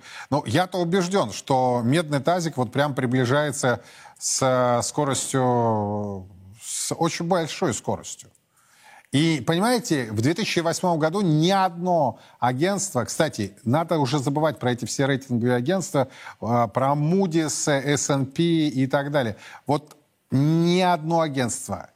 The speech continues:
ни один рейтинг не показали ту кризисную ситуацию, которую мы наблюдаем сейчас в Европе и в Соединённых Штатах.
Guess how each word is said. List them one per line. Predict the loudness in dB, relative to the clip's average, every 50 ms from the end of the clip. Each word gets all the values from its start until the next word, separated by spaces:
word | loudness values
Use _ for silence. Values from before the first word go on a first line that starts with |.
| _ _ _ _ 0
ни | 2 4 4 4 4
один | 4 2 2 2 2 2 2
рейтинг | 2 2 2 2 0 -2 -2 -2
не | -2 -2 0 2 2 2 4 4 2 2 2
показали | 0 -2 0 0 0 0 0 0 2 2 2 0 -2 -4 -8 -12 _ _ _ _ _ _ _ _ _ _ _ _ _ _ _ _ _ _ 2
ту | 2 2 2
кризисную | 0 -2 0 2 2 2 2 0 0 0 0
ситуацию, | 0 -2 0 0 0 0 0 -4 -4 -4
которую | -2 -2 0 0 2 2
мы | 2 2
наблюдаем | 0 0 0 0 2 2 2 2 2 0 0
сейчас | -2 -4 -8 -4 -2 0 0 0 0 -2 0
в | 0
Европе | 0 2 2 2 2 0 0 0 -2 -2
и | -2
в | -2
Соединённых | -2 -2 -2 0 2 2 0 0 -2
Штатах. | -2 -2 -2 -2 -2 -2 -6